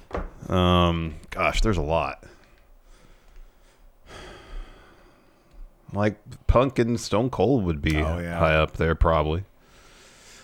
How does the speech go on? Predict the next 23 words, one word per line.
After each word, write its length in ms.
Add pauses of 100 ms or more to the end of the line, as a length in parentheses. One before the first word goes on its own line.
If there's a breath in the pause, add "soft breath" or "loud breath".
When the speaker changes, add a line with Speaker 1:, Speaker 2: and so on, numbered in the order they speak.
(280 soft breath)
Speaker 1:
Um, 640 (160)
I'm 120
sure 200
Punk 280
would 120
love 180
to 120
have 280
himself 520
and 120
Bret 160
Hart 480
do 120
a 40
match. 400
Speaker 2:
Yeah, 440 (160)
that's 240
probably 340
his 180
top 300
dream 400
match. 360
Speaker 1:
Um, 680